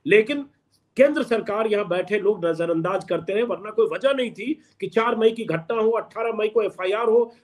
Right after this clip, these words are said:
और उसके बाद उन्नीस जुलाई को जब तक वो वीडियो वायरल हो, तब तक पता न चले और उसके बाद तब तक बयान न आए, जब तक वीडियो वायरल हो और मुख्यमंत्री,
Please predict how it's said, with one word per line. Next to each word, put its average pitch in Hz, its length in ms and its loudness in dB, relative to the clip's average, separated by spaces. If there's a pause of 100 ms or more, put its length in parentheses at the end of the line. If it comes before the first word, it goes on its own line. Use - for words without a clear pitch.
और 202 120 0
उसके 202 200 -2
बाद 220 200 0
उन्नीस 208 260 0
जुलाई 208 280 0
को 220 160 -2
जब 208 120 -4
तक 220 240 -6
वो 208 100 0
वीडियो 202 280 0
वायरल 233 300 0
हो, 226 420 0 (120)
तब 185 160 0
तक 208 220 -4
पता 214 220 -2
न 220 120 -2
चले 202 200 0
और 233 100 4
उसके 196 220 -6
बाद 208 240 -4
तब 190 160 -8
तक 220 100 -4
बयान 180 360 -2
न - 0 -
आए, 208 260 0
जब 185 140 -2
तक 247 280 -6 (320)
वीडियो 185 460 4
वायरल 214 300 0
हो 196 140 2
और 202 100 0
मुख्यमंत्री, 180 800 -8